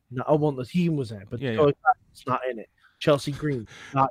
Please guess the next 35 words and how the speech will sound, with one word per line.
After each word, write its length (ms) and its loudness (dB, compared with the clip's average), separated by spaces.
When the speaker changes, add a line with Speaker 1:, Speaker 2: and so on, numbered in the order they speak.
Speaker 1:
in 80 -2
it. 20 2
Speaker 2:
Tegan, 320 4
or, 160 4
uh, 220 6
uh, 180 4
Dakota 340 4
Kai, 220 6
by 160 4
the 80 4
way, 180 8
I 180 4
think 320 -4
again 580 0
chucked, 540 -8
<laughs> 480 -16
chucked 320 0
the, 220 0
um, 460 0
uh, 400 -2
uh, 240 -4
knee 180 0
brace 340 0
directly 560 8
at 200 4
her 160 6
<laughs> 20 2
face 600 -2
again. 460 -4
Speaker 1:
Sure 360 -2
did. 400 10
Speaker 2:
Oh, 680 8
Speaker 1:
She, 160 -4
Speaker 2:
jeez. 300 0
Speaker 1:
she, 260 -10